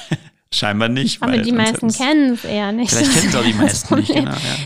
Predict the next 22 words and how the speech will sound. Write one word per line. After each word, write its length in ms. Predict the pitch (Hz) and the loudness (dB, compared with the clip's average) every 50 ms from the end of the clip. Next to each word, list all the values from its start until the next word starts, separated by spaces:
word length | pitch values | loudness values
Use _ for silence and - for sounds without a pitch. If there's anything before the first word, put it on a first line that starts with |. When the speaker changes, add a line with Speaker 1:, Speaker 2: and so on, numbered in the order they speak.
| - | -4
Speaker 2:
Nee, 260 | - 247 247 269 262 247 | -2 0 2 2 2 0
aber 400 | 233 240 247 240 226 - - - | 0 0 0 0 0 -2 -4 -6
ich, 160 | 247 - - | -8 -6 -4
man 260 | 247 240 233 240 247 | -2 0 2 2 2
muss 220 | 254 277 285 - | 2 0 0 -2
vielleicht 320 | - 269 247 247 254 - - | -2 -2 0 0 -2 0 0
halt 100 | 247 226 | 0 0
auch 160 | 214 233 - | 0 -2 -2
gucken, 400 | - - 269 254 - 233 226 226 | -4 -4 -4 0 0 0 0 2
wann 240 | 233 233 240 269 277 | 2 2 2 2 0
funktioniert 720 | - - 240 233 - - - 226 226 247 277 285 262 - | 0 0 -2 -2 -2 -2 -2 0 2 2 2 2 0 0
denn 160 | 208 208 202 | -2 0 0
Mainstream? 760 | 202 196 196 196 202 196 - - - - - 202 196 190 185 | 0 0 0 -2 -2 -2 -4 -4 -4 -4 -4 -4 -4 -4 -4
Und 200 | - 208 208 208 | -2 -4 -4 -2
zum 140 | - 226 214 | -2 -2 -2
Beispiel, 580 | 214 208 208 214 214 - _ 226 220 214 208 208 | 0 0 0 0 -2 -4 _ -2 -2 0 -2 -2
du 140 | 208 220 214 | -2 -4 -2
sagst, 320 | 220 226 233 226 - - | -2 -2 -2 -4 -6 -10
du 40 | 233 | -10
findest 600 | - - 226 220 220 220 214 214 208 - - _ | -6 -4 -2 0 0 0 0 -2 -4 -8 -14 _
Titanic 540 | - - 208 - - 220 208 208 214 202 214 - | -8 -6 -6 -4 -4 -2 -2 -2 -2 -4 -6 -8
spannend. 540 | - - 214 208 220 240 277 294 311 - | -8 -4 -2 0 0 2 2 0 0 -2